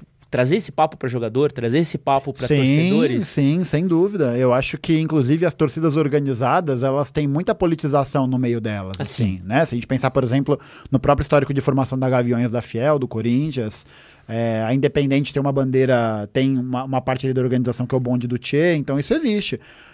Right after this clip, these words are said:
Speaker 2: Mas ainda assim, né? São trabalhadores que tão imersos em ideologia e que vão, é, reproduzir essa ideologia, né? Então, por mais que a gente tenha esse debate, ele é um debate ainda muito tímido nesses termos, né? Ele é um debate que ele precisa avançar nesse sentido, mas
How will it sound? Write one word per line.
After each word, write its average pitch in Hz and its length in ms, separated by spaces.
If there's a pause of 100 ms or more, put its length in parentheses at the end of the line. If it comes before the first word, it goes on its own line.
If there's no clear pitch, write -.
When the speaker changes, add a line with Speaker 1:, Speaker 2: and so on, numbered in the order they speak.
(100)
Speaker 2:
Mas 160 240
ainda 196 180
assim, 302 300
né? 175 320
São 127 180
trabalhadores 165 680
que - 80
tão 220 140
imersos 156 460
em 170 100
ideologia 180 640
e 285 60
que 466 100
vão, 403 300 (640)
é, - 60
reproduzir 262 420
essa - 180
ideologia, 117 680 (100)
né? 117 260
Então, 120 240
por 113 120
mais 127 260
que 131 260 (460)
a 120 80
gente 120 180
tenha 143 200
esse 127 180
debate, 135 420
ele 208 120
é 226 40
um 226 80
debate 208 380
ainda 220 160
muito 214 240
tímido 214 480
nesses 127 340
termos, 98 480
né? 139 280 (360)
Ele 101 140
é 113 40
um 117 40
debate 127 320
que 147 60
ele 143 80
precisa 190 320
avançar 156 480
nesse 113 180
sentido, 110 500
mas 117 320